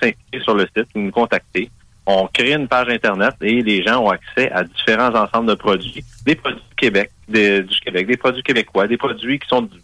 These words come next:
euh, très variés, sont, sont, sont mis dans un, des, des ensembles thématiques. Donc, euh, les gens peuvent choisir différents produits.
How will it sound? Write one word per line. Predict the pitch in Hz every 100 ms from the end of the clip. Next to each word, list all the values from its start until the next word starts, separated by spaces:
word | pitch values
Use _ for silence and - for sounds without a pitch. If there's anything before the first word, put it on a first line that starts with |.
| -
euh, | 69 95 85 -
très | 135
variés, | 151 131 110 117 131
sont, | - 107 101 95
sont, | 104 98 90
sont | 82 104
mis | 135
dans | 123 101
un, | 101
des, | 90 90 92 90
des | 87 92 90 90 - _ _ -
ensembles | 104 104 127 127
thématiques. | 226 202 - 139 - - - - - -
Donc, | 107 107
euh, | 107
les | 101 101
gens | 95 110 117
peuvent | 117 117 101
choisir | - 131 120 143 123
différents | - 104 117
produits. | 110 104 85 87 127